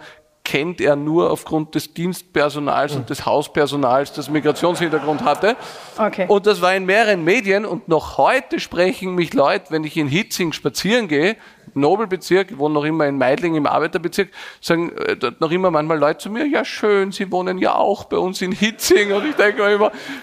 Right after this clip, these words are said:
Speaker 1: er hat sich jetzt fünfzehn Jahre gehalten. Ja.
Speaker 3: Sehen Sie mal, wie gut Sie es haben, dass Sie bei der F A Z sind, wo knallhart recherchiert wird und keine Fehler vielleicht schon mal passieren, aber ich glaube, sowas stand bei uns nicht.
Speaker 1: Es war kein
Speaker 3: Ähm,
Speaker 1: Fehler, war ein Spin.
Speaker 3: Nein, genau.
Speaker 1: Ja.
Speaker 3: Also da, das ist,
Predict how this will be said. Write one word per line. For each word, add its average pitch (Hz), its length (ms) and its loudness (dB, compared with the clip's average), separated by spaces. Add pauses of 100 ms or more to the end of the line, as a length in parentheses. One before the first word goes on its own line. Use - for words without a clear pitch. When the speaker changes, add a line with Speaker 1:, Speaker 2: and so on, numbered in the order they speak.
Speaker 1:
er 180 100 2
hat 180 140 0
sich 202 180 -6
jetzt 196 240 0
fünfzehn 214 480 2
Jahre 185 380 0
gehalten. 120 600 -4
Ja. 143 180 2
Speaker 3:
Sehen 247 180 4
Sie 294 80 4
mal, 269 140 4
wie 254 100 -2
gut 277 160 -4
Sie 277 60 0
es 240 120 -4
haben, 240 160 0
dass 233 100 -2
Sie 240 80 -6
bei 202 100 2
der 196 120 2
F - 80 -4
A 196 100 0
Z 226 220 -4
sind, 220 200 -2
wo 202 80 -2
knallhart 202 720 -2
recherchiert 202 520 -6
wird 196 160 -6 (320)
und 196 180 -4 (300)
keine 214 640 2 (520)
Fehler 196 300 -2
vielleicht 185 300 -6
schon 202 80 -6
mal 190 80 -4
passieren, 185 500 -6
aber 165 380 -6 (920)
ich - 80 -16
glaube, 185 200 0
sowas 170 260 -2
stand 160 180 -2
bei 175 80 -2
uns 156 240 -4
nicht. 165 260 -8
Speaker 1:
Es - 120 -14
war 165 80 2
kein 220 240 0
Speaker 3:
Ähm, 214 40 -4
Speaker 1:
Fehler, 202 300 2
war 131 80 0
ein 131 80 -2
Spin. 185 400 -2
Speaker 3:
Nein, 220 260 2
genau. 175 200 -4
Speaker 1:
Ja. 147 100 4
Speaker 3:
Also 214 240 2
da, 208 140 2
das 208 240 0
ist, 185 160 -6